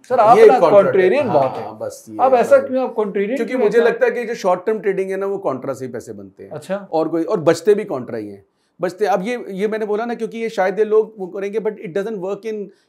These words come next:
Speaker 2: in twenty-four hours, forty-eight hours, but on a reasonable time frame period, reasonable भी, लॉन्ग टर्म तो मेरी कोई डेफिनेशन ही नहीं है,
Speaker 1: हाँ, हाँ।
Speaker 2: but in less than three months, this will come true। तो for an investor, वो कोई कंपल्सिव इन्वेस्टर तो है नहीं, वो पेशेंस बहुत जरूरी है,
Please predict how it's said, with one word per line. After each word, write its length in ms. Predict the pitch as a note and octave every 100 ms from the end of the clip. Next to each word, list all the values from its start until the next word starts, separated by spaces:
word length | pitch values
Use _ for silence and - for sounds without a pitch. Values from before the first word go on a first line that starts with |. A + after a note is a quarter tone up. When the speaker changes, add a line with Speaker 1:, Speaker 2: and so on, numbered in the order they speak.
| _
Speaker 2:
in 100 | F#3+ F3+
twenty-four 380 | F3+ F#3 F3+ G#3
hours, 180 | G3+ G3
forty-eight 480 | - E3 G3 F#3+ F3
hours, 200 | F3+ D#3+
but 120 | G3+ - _ _ F#3
on 60 |
a 120 | A3 G#3
reasonable 560 | E3 E3 F#3+ A3+ B3+ G#3
time 220 | F#3 G3
frame 240 | G3+ G3+ F#3
period, 320 | F3+ E3 E3 D3
reasonable 340 | D#3+ G3+ G#3
भी, 160 | G3+ A3+ G#3 - D#3
लॉन्ग 220 | D#3+ D#3
टर्म 140 | F#3+ F#3
तो 80 |
मेरी 160 | F#3+ F#3
कोई 140 | F3+
डेफिनेशन 480 | E3+ C#3 F3 E3 F3+
ही 80 | E3+
नहीं 100 | D#3+
है, 60 | D3
Speaker 1:
हाँ, 300 | D#3 B2+ -
हाँ। 160 | C#3+ D3+
Speaker 2:
but 120 | G#3
in 100 | A#3
less 280 | F#3+ G#3+ A#3+
than 140 | C#4 C4
three 200 | G3+ A#3+
months, 320 | F#3 D#3 C3 - _ _ _ - F3+
this 160 | F3+
will 120 | A3 E3+
come 160 | E3 E3
true। 260 | C#3+ B2 G#2 _ _ -
तो 80 | A#3+
for 180 | A#3
an 140 | B3+ B3
investor, 380 | G3 E3 E3 A3
वो 120 | G#3+
कोई 100 | A#3+
कंपल्सिव 500 | F#3+ E3+ E3+ A#3 A3+
इन्वेस्टर 320 | G#3+ G#3 A3
तो 120 | A3
है 80 | G3+
नहीं, 100 | A3+
वो 60 | A#3+
पेशेंस 520 | - E3+ E3 B3 F#3
बहुत 240 | G3 F3
जरूरी 340 | E3 C3+ C3 A#2
है, 200 | G2+